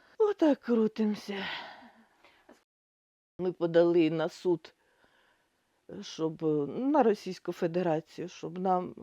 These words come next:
о, сплатили за наш моральний ущерб і матеріальний. То вже, о, один суд був.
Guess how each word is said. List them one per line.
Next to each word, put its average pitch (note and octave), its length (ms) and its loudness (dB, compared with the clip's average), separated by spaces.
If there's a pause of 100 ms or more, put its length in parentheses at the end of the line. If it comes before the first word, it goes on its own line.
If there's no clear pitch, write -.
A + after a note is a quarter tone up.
(160)
о, - 160 -14 (500)
сплатили G#3 800 -4 (380)
за F#3 160 -4
наш F#3+ 260 0
моральний F#3+ 520 2
ущерб F3+ 500 -2
і D3+ 460 -6 (100)
матеріальний. E3 880 0 (1080)
То E3+ 520 0
вже, F#3 420 2
о, E3+ 640 -2 (280)
один F3+ 600 -2
суд F#3 320 -6
був. A#3+ 360 -2